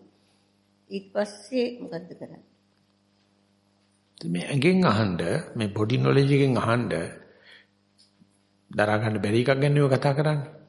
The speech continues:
Speaker 2: දරා ගන්න පුළුවන් එකක් නෙවෙයි බොඩි නොලෙජ් එක ගන්න මොකද්ද කරන්නේ කියලා. ඒක ස්ලෝ, slowly, mindfully, silently කරන්න. සතිය පුළුවන් තරම් කඩා ගන්න නැතුව.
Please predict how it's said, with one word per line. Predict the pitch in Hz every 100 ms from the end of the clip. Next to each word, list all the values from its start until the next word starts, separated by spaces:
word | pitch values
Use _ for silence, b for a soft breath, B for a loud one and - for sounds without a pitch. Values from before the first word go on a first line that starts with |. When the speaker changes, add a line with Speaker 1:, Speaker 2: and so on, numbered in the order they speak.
| _ _ _ _
Speaker 2:
දරා | - 113
ගන්න | 113 113
පුළුවන් | 110 113
එකක් | 123 127
නෙවෙයි | 127 160 160
බොඩි | 196 226
නොලෙජ් | 196 151 139
එක | 131
ගන්න | 117 196
මොකද්ද | 214 160 139
කරන්නේ | 110 92 123
කියලා. | 156 190 220
ඒක | 196 185
ස්ලෝ, | - 180 170 - 117 - 113 98 98
slowly, | - 160 123 113 90 92 165 B B B B
mindfully, | 147 131 113 107 139
silently | 196 185 175 202 226 269
කරන්න. | 233 - - -
සතිය | - 113 -
පුළුවන් | 143 135 143 151
තරම් | 131 101
කඩා | 139 104
ගන්න | 95 95
නැතුව. | 90 -